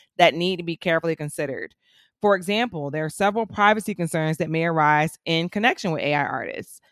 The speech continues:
One is data collection. Y'all know I'm big on data. So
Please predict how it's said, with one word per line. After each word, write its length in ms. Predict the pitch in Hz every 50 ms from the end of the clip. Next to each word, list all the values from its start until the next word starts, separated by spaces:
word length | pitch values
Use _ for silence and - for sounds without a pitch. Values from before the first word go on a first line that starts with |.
| _ _ _ _ _ _ _ -
One 260 | 175 190 202 202 185
is 300 | 165 170 170 175 165 -
data 280 | - - 180 190 190 185
collection. 480 | - 170 147 135 - - 147 127 123
Y'all 200 | 143 151 151 160
know 160 | 165 165 170
I'm 100 | 180 180
big 180 | 165 180 180 165
on 80 | 170 170
data. 340 | 165 160 143 - - 151
So 160 | 165 - 202